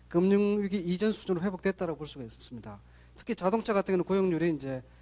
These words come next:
굉장히 많이 됐고요. 산업별로도 이제 많이 이, 그, 늘어나고 있고 특히 제조업 쪽에 많이 늘어나고 있-, 있는 걸 지표로 확인할 수가 있습니다.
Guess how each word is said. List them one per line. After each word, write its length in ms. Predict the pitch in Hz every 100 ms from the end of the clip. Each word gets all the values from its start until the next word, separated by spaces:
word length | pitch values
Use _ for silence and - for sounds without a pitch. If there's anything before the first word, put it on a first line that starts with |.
| -
굉장히 300 | - 180 196
많이 240 | 160 143 180
됐고요. 460 | 135 - 143 127 107 - -
산업별로도 600 | - 202 226 214 202 180
이제 200 | 156 147
많이 460 | 131 131 156 160 147 - - -
이, 120 | 139 135 - - - -
그, 400 | - 127 123 127 139 151
늘어나고 380 | 175 180 175 151
있고 140 | 165
특히 180 | - 180
제조업 320 | 190 196 190
쪽에 340 | 160 135 113 135
많이 440 | 135 139 156 147 - - - -
늘어나고 400 | 165 185 180 147
있-, 160 | -
있는 240 | 170 156 156
걸 100 | 143
지표로 320 | - 160 151
확인할 240 | 131 131
수가 200 | 117 -
있습니다. 360 | 110 - 107